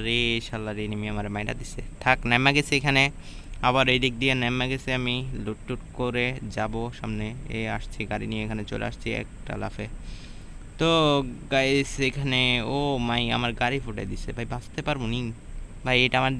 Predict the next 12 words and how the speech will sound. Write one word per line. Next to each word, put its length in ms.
ডেলি 200
মিশনের 340
ম্যাচ 300
ছিল, 260
তাই 320
একটু 420
সারভাইভ 520
করে 180
খেলছিলাম 540
আর 140
কি, 160
বুঝছো। 400